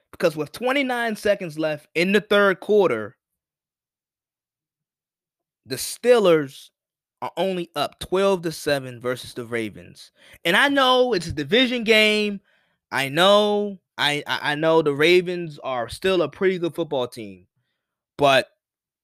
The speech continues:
for you to be the best team in football, twelve to seven, where you, where your, where your rivals are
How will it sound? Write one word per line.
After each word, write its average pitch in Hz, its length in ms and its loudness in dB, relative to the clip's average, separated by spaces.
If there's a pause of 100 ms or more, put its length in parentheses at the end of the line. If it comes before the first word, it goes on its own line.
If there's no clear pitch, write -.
(340)
for - 160 -2
you 180 180 0
to 262 80 -2
be 240 80 -2
the 226 80 -4
best 226 260 2
team 214 460 -2 (100)
in 196 200 4
football, 151 880 2 (800)
twelve 226 460 2
to 196 100 4
seven, 208 640 0 (840)
where 165 380 2
you, 131 220 -6
where 139 160 -6
your, 135 200 -4
where 147 180 -4
your 135 180 -2
rivals 190 880 -4 (400)
are 127 240 0